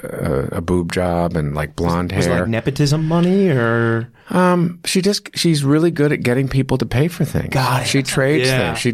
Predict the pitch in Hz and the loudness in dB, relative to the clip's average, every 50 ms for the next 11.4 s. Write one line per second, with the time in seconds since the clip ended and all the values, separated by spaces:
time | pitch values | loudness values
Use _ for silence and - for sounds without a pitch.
0 | - - 131 120 107 110 113 - - 120 117 104 - - - - - - 113 - | 0 2 2 2 4 2 0 0 0 -2 -2 -2 -4 -8 -6 -4 -2 -2 -2 -4
1 | - _ _ _ _ - - - 90 95 95 - - 85 - - - - - - | -6 _ _ _ _ -18 -14 -12 -12 -10 -12 -12 -12 -14 -12 -12 -12 -10 -10 -10
2 | - - 120 135 139 113 104 - 110 110 113 117 117 101 107 110 120 139 139 135 | -6 -4 0 0 2 2 2 0 0 0 0 0 0 0 0 0 0 0 0 -2
3 | 113 - - - - 92 82 82 80 - 85 82 82 82 85 87 87 95 98 - | -2 -2 -4 -4 -2 -2 -2 -2 -4 -2 -2 0 0 0 0 2 2 2 2 2
4 | 117 107 98 98 101 98 101 95 - 120 113 107 101 - - - 117 127 135 - | 0 0 2 2 2 2 0 0 0 0 0 0 0 -2 -2 -2 -2 -2 -2 0
5 | - 107 98 90 90 85 87 87 87 101 110 117 120 - - 78 73 73 76 117 | 0 0 0 0 0 -2 -2 -4 -2 0 0 0 0 -2 -4 -6 -6 -6 -8 -8
6 | 117 127 127 123 117 - - _ _ _ _ _ _ - - 95 90 92 95 95 | -8 -8 -8 -8 -10 -12 -16 _ _ _ _ _ _ -4 -2 0 0 2 0 0
7 | 95 - - - - - - 95 92 95 98 95 92 - 90 85 - 107 107 110 | -2 -4 -6 -8 -8 -6 -4 -2 0 0 0 0 0 -2 -4 -4 -2 -2 0 0
8 | 110 101 98 92 - - - - - - 92 101 120 110 - - 80 78 73 - | 0 0 0 -2 -4 -6 -14 -12 -6 -4 -2 -2 -2 -4 -2 -2 -2 -2 -2 -4
9 | - 80 82 82 - - 80 76 76 78 78 87 82 - - - 101 113 127 110 | -4 -4 -4 -4 -4 -4 -2 -2 -2 -2 -2 -4 -4 -6 -6 -2 0 0 2 2
10 | 85 73 76 76 73 - - 78 78 - - 80 - 78 78 76 - 82 80 92 | 0 0 0 -2 -2 -2 -2 -2 -4 -4 -4 -4 -4 -4 -4 -4 -4 -2 -2 0
11 | 107 110 98 - - - - | 0 -2 -2 -4 -6 -6 -8